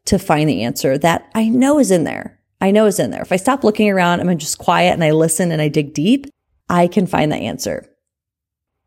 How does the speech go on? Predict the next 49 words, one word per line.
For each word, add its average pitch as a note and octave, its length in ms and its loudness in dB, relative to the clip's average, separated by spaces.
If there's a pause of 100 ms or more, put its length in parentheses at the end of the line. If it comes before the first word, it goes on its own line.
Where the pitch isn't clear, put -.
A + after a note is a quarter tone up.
(120)
Habit A3 280 0
number G#3 180 4
eight D#3+ 260 2
is E3 200 -2
to - 140 -2
maintain F#3 640 2
your G#3+ 120 2
integrity, D3 720 -2 (240)
know E3+ 240 4
your F#3+ 180 4
values. C#3 760 -2 (680)
I F3+ 60 2
have F3+ 80 4
a F3 40 4
lot D#3+ 160 4
of D#3+ 60 -8
conversations D#3+ 640 -2
with D3+ 140 -10
clients D#3+ 460 0
about D3+ 340 0
this, D3 340 0
about D#3 280 -2
knowing D#3+ 300 2
your D#3 120 0
values D3+ 540 0
and D#3 80 -2
what's D3 160 0
important D#3 440 -2
to - 120 -4
you, C#3+ 100 -2
because D#3 460 -2 (520)
you've F#3 220 0
gotta B3+ 240 0
have F#3+ 220 2
that C#3+ 280 2
as D#3 200 0
your D3+ 100 0
foundation, B2 680 -4
right? D3 180 4
And D#3+ 80 2
if E3 140 -4
you E3 40 -2
can E3 200 -4
really A3 220 2
get C4 100 4
in F3 60 4
the F#3 60 0
habit D#3 340 0
of D3 260 -2